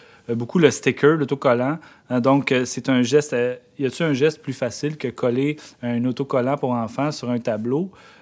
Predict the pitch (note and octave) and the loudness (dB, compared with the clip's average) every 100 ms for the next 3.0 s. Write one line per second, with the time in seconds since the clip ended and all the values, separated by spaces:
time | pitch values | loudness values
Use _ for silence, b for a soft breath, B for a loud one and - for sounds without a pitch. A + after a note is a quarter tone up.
0 | B B2 A#2+ A#2 A2 G#2+ G#2+ G#2+ A2 B2 | B -6 -2 -2 -4 -6 -8 -10 -4 0
1 | B2+ B2 C3+ A#2+ A2 B2 B2+ E3 - B2+ | 0 0 0 0 0 -2 2 2 0 -2
2 | C3+ C3 B2+ A#2 A#2+ B2+ C#3 B2 A#2 A2+ | -2 0 0 0 0 0 0 -2 -2 -2